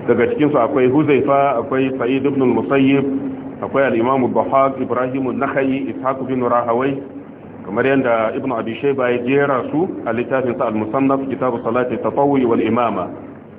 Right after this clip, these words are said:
Ya, akwai babin da yayi man qala al-witru ala ahli al-Qur'an. Ta mujalladi na biyu, shafi na ɗari da tis'in da takwas,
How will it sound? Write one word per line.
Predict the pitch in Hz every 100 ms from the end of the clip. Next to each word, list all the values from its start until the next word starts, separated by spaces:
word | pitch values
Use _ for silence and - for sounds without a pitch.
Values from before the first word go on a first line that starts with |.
| - - - -
Ya, | 113 120 117 110 113
akwai | 139
babin | 135 139 147 139 127
da | 110
yayi | 113 120
man | 120 135 135
qala | 135 143 143 135
al-witru | 131 117 120 143 147 143
ala | 117 117 123 127
ahli | 135 135
al-Qur'an. | 120 - 113 113 123 95 - - - - - - - -
Ta | 104
mujalladi | 104 107 131 123 113
na | 110
biyu, | 110 110
shafi | 127 120
na | 110
ɗari | 110 117
da | 110 107
tis'in | - 107 127 127
da | 107
takwas, | 139 127 135